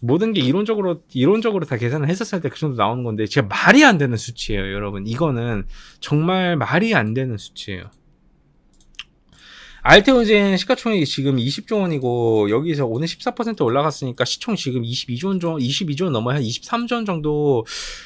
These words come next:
될 건데, 어, 참 이, 아, 그 말이 안 될 정도로 알테오젠이라는 기업이 이 정도의 드라마틱한 결과물을 만들어냈다라고 저는 생각을 합니다.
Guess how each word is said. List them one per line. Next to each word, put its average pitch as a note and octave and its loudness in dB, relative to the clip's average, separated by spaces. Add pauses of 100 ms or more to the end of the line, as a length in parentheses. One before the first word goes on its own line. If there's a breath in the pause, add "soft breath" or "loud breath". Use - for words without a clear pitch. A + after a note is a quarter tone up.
(140 loud breath)
될 C#3 2
건데, D3 2 (460)
어, G2+ 6 (200)
참 C3 -4
이, G#2+ -4 (1800 loud breath)
아, - -6 (420 loud breath)
그 C3+ -2
말이 C#3+ 6
안 C#3 2
될 G#3+ 4
정도로 D#3+ 0
알테오젠이라는 C#3+ 2
기업이 A2 -2
이 G#2+ -6
정도의 D3+ 2
드라마틱한 D#3+ -2
결과물을 C3 -2
만들어냈다라고 A2 0
저는 G#2 -6
생각을 D#3+ -2
합니다. F#2+ -2